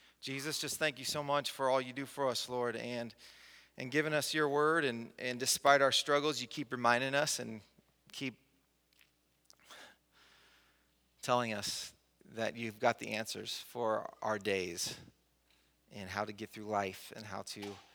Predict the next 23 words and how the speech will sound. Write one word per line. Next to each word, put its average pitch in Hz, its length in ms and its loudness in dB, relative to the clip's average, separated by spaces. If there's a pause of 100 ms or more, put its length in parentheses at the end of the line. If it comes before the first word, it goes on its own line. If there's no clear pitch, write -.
(260)
to 117 120 -6
live. 110 240 -2 (100)
So, - 140 -8
Jesus, 113 360 -6
I 120 100 6
just 113 200 -8
pray 110 380 0 (420)
that, - 280 0 (160)
that 117 120 -4
we 123 100 -4
wouldn't 170 300 -2
just 135 180 -6
be 135 80 -8
convicted 120 640 -2
on 110 160 2
a 101 60 -4
Sunday 117 480 -2
morning 110 600 -6 (1000)
and 110 500 0
then 113 120 -2
the 110 60 -8
conviction 110 680 -6
would, 107 160 -4